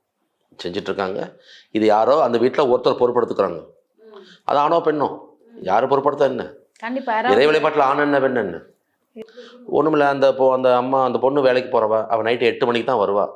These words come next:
Speaker 1: இவர் ஒரு ஃபைவ் தேர்ட்டி, சிக்ஸ்க்கெல்லாம் வந்துருவாரு. அழகா ஃபேஸ் வாஷ் பண்ணிட்டு வந்து, தீபம் பொருத்தி வச்சு, ஆறு வெத்தலை, மூணு பாக்கு, ஒரு காயின் வச்சு, ஒரு அஞ்சு நிமிஷம்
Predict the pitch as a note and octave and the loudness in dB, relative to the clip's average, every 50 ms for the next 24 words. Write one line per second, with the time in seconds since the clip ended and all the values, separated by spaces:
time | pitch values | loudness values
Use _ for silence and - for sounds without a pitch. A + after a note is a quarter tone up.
0 | - - _ _ _ _ _ _ _ _ _ _ _ _ _ _ - - B2 B2+ | -14 -20 _ _ _ _ _ _ _ _ _ _ _ _ _ _ -4 -2 2 2
1 | C#3 C#3 C3+ C3 - C3 A#2+ C3 C3 - C#3 C3+ C3+ C#3 C3 - C3 - - B2+ | 4 4 4 2 2 0 -2 0 0 0 0 2 0 -2 -2 -4 -4 -4 -2 -2
2 | B2+ C3 B2 A2 G2+ G#2 G#2+ G#2 F#2 E2 E2+ - - - _ - _ _ _ _ | 0 0 0 -2 -2 -2 -2 -2 -2 -2 -6 -10 -14 -20 _ -20 _ _ _ _
3 | - - B2+ C#3+ D#3+ D#3 - C3 C3 - C#3+ C3+ C#3 C3 A#2+ A#2+ C3+ C#3+ B2+ A2+ | -4 -2 -2 -2 -2 0 0 0 0 0 -2 -2 -2 -4 -4 -2 -2 -2 -2 -2
4 | A#2 A#2 D3 E3+ G3 - - - - _ _ _ _ _ _ - - A#2 A#2+ A#2+ | -2 -4 -4 -4 -6 -8 -14 -20 -20 _ _ _ _ _ _ -6 -2 0 0 0
5 | A#2+ A#2 A2+ A2+ A2 - A#2+ G#2+ G#2+ G2+ - - E2+ F2 - - - - G2 G#2+ | 0 0 0 0 0 0 -2 -2 -2 -2 -4 -8 -8 -8 -10 -14 -8 -4 -2 0
6 | G#2+ A2 G#2+ G2+ G2+ - C3 D3 C3 A2+ G#2+ G#2+ G#2+ G2 G#2 G#2+ A2 - D3 C3 | 0 2 0 0 0 -2 -4 -2 -2 -2 -2 0 0 0 0 -2 -2 -2 0 0
7 | A2 G#2 G2+ G#2 G2 G2+ G2 F#2+ E2+ - - - F#2+ - - - F3+ A3 - _ | 0 0 0 0 -2 -2 -4 -8 -12 -12 -10 -12 -12 -10 -10 -12 -12 -12 -14 _
8 | _ _ _ _ _ - D3 D3 D3 C#3+ C#3+ C#3+ C3+ B2+ - - G#2 F#2 | _ _ _ _ _ -4 -2 -2 -2 -2 -2 -2 -2 -2 -4 -4 -6 -6